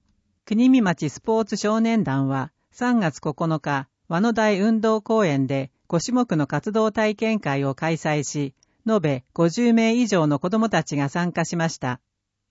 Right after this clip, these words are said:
参加者は、一日最大三種目まで体験することができ、別々の種目を体験する子もいれば、予定を変更して、同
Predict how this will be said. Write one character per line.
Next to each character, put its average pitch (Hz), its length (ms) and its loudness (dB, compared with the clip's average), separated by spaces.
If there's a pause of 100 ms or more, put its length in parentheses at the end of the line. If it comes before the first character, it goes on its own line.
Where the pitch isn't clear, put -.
(560)
参 240 260 0
加 247 140 -2
者 165 160 -2
は、 135 240 -4 (200)
一 202 240 -2
日 233 220 2
最 202 300 0
大 180 200 0
三 226 280 -2
種 254 140 0
目 240 200 2
ま 156 140 0
で 135 120 -4
体 190 220 -2
験 196 240 -2
す 190 140 -8
る 196 100 -2
こ 202 140 -2
と 180 80 -4
が 170 100 -2
で 165 140 -4
き、 117 240 -8 (340)
別 175 220 -4
々 233 200 0
の 220 180 2
種 190 140 -4
目 202 280 0
を 190 80 2
体 208 240 -2
験 220 220 -2
す 214 120 -6
る 208 120 -4
子 214 100 -2
も 202 140 2
い 190 80 0
れ 190 120 2
ば、 131 260 -6 (260)
予 175 120 0
定 240 280 0
を 220 100 2
変 208 240 -2
更 202 220 0
し - 120 -10
て、 165 280 -4 (180)
同 180 80 -4